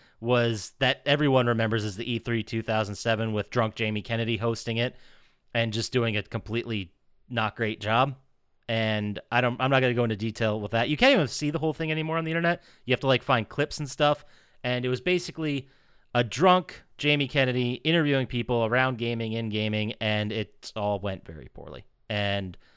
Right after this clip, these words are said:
everyone was just kinda sick of his shit and kinda mad at him for not being a professional at all. I don't remember really, I, I remember drunk Jamie Kennedy, but I don't remember it as fondly, I guess, as the other people do. I don't remember Caffeine Guy at all.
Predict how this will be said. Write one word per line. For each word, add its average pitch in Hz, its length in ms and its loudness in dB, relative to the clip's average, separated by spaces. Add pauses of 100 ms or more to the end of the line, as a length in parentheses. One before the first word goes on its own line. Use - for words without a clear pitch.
(260)
everyone 127 260 2
was 110 100 -4
just 104 160 -8
kinda 107 160 -2
sick - 300 -6
of 98 60 -6
his 98 100 -2
shit - 320 -4
and 107 80 -8
kinda 107 200 0
mad 98 280 -2
at 90 60 -8
him 92 100 -8
for - 100 -12
not 95 220 -6
being 92 160 -6
a 90 60 -8
professional 87 540 -10
at 73 60 -10
all. 82 220 -14 (640)
I 175 100 10
don't 294 140 12
remember 240 540 6
really, 196 380 6
I, 175 220 6
I 156 100 6
remember 240 400 6
drunk 277 260 2
Jamie 285 220 -2
Kennedy, 285 280 0
but 214 120 0
I 202 60 4
don't 208 160 -2
remember 175 360 0
it - 160 -4 (340)
as 123 140 -4
fondly, 180 380 -2
I 180 60 -4
guess, 190 300 -6
as 127 80 -6
the 147 100 -2
other 202 100 0
people 226 260 -4
do. 233 240 -2 (300)
I 135 80 0
don't 170 120 0
remember 165 220 -2
Caffeine 139 360 -8
Guy 117 160 -8
at 90 80 -10
all. 117 320 -6